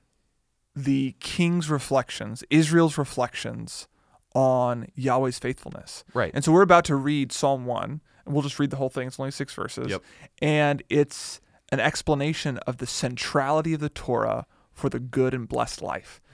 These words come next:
Speaker 1: So
Speaker 2: Yep.
Speaker 1: it make, and it acts as an introduction to the entire Psalter. So it's introducing us, the
Speaker 2: Right.
Speaker 1: good life is one based on the Torah.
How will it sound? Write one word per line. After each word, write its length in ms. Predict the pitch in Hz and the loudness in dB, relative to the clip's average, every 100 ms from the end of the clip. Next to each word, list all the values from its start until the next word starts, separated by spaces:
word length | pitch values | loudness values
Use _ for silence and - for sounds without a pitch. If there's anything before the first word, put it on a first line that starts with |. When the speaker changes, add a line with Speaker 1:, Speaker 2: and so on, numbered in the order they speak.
| - - | -20 -6
Speaker 1:
So 160 | - 156 | 4 6
Speaker 2:
Yep. 60 | |
Speaker 1:
it 40 | 151 | 6
make, 220 | 165 165 | 2 0
and 120 | 139 147 | 0 0
it 140 | - - | -4 -2
acts 260 | 151 175 156 | 0 0 -2
as 60 | |
an 80 | 151 - | -4 -2
introduction 540 | 156 139 147 - 135 | -2 0 0 0 -8
to 120 | - | -8
the 100 | 127 | -8
entire 480 | 127 120 - 135 131 | -8 -10 -6 -2 -2
Psalter. 500 | - 139 139 - - _ - - | 0 0 0 -4 -14 _ -20 -14
So 140 | - 143 | 2 4
it's 360 | 147 - - - | 4 0 -8 -2
introducing 460 | 165 170 170 165 160 | 0 2 2 2 0
us, 120 | 151 | 2
the 40 | 101 | 2
Speaker 2:
Right. 200 | 156 - | 4 8
Speaker 1:
good 180 | 180 | 8
life 400 | 185 156 143 143 - | 10 6 6 2 -6
is 100 | 127 | -4
one 160 | 139 131 | -4 -2
based 300 | 139 151 - | 0 0 0
on 60 | 170 | -6
the 60 | |
Torah. 460 | - - 110 90 | -4 -2 -2 -2